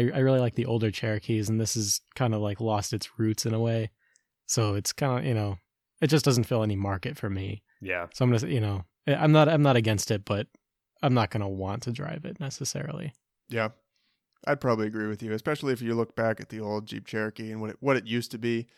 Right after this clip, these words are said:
Speaker 3: Kinda makes me, uh, a little bit sad. So I'm
Speaker 2: Yeah.
Speaker 3: gonna do a four as well.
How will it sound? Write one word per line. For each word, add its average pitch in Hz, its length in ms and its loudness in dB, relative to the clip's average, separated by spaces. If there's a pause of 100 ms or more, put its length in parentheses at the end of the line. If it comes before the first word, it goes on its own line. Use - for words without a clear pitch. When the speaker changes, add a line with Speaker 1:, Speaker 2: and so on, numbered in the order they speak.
(480)
Speaker 3:
Kinda 123 180 -4
makes 110 220 -4
me, 107 280 -4
uh, 101 300 -2 (560)
a 123 60 -12
little 113 180 -10
bit - 160 -16
sad. - 280 -16 (240)
So - 300 -14 (220)
I'm 120 140 -4
Speaker 2:
Yeah. - 60 -2
Speaker 3:
gonna 110 100 -2
do 117 140 -2
a 107 40 -8
four 113 720 -4
as 110 240 -6
well. 107 480 -2